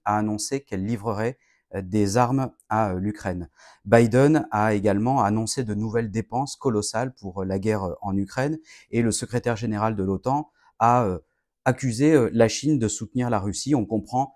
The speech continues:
l'escalade, euh, meurtrière, euh, qui, euh, continue. La guerre, c'est aussi, euh, les bombardements israéliens sur Gaza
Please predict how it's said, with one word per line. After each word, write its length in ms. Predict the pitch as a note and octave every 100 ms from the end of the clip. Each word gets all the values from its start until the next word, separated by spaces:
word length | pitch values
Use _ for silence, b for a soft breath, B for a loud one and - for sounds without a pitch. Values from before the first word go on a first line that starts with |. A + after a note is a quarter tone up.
| b -
l'escalade, 760 | B2+ - C3+ A#2 B2+ C3+ - -
euh, 220 | G2+ F#2+
meurtrière, 720 | A2 B2 - A#2 G#2+ A#2 B2+ B2 b b -
euh, 100 | G2+
qui, 340 | - - B2
euh, 100 | G#2
continue. 520 | F#2+ B2 - G2+ D#2+ - _ _ _ B B
La 140 | A2 A#2
guerre, 260 | C#3 E3
c'est 160 | - C3+
aussi, 460 | A2+ - - D3 B2+
euh, 80 |
les 140 | G#2 A2
bombardements 600 | B2+ B2+ A#2+ A#2+ A#2+ C3+
israéliens 540 | G#2+ G#2+ G#2+ G#2+ B2
sur 220 | C3 G#2
Gaza 420 | G2+ G#2+ G#2 C3+